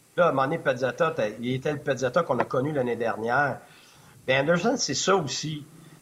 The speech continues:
C'est sûr qu'il a plus de capacité, il est capable de, de, de, tu sais, de jouer avec des joueurs de, de, de, de plus, plus gros talent, mais il est pas capable, lui, sur une ligne, de venir complémenter une ligne qui est, qui est vraiment juste offensif.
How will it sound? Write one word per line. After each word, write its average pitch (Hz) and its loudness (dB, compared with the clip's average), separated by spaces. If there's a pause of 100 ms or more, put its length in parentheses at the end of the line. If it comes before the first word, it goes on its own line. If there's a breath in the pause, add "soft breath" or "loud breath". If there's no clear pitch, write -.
(180)
C'est 127 -4
sûr 175 2
qu'il 127 0
a 127 0
plus 175 0
de 151 2
capacité, 147 0
il 151 2
est 127 0
capable 143 2
de, 131 6
de, 117 -2
de, 113 -6
tu - -16
sais, - -8
de 131 2
jouer 143 2
avec 139 0
des 120 0
joueurs 135 4
de, 123 2
de, 110 -2
de, 101 -4 (380)
de 104 -20
plus, 131 0
plus 131 -10
gros 135 0
talent, 156 4
mais 160 0
il 143 0
est 131 -2
pas 208 2
capable, 156 2
lui, 147 -2
sur 156 -2
une 147 2
ligne, 160 0 (640)
de - 0
venir 156 0
complémenter 156 2
une 127 2
ligne 160 2
qui 127 -4
est, 123 -6 (220)
qui 143 -4
est 127 -8
vraiment 139 2
juste 170 -2
offensif. 151 0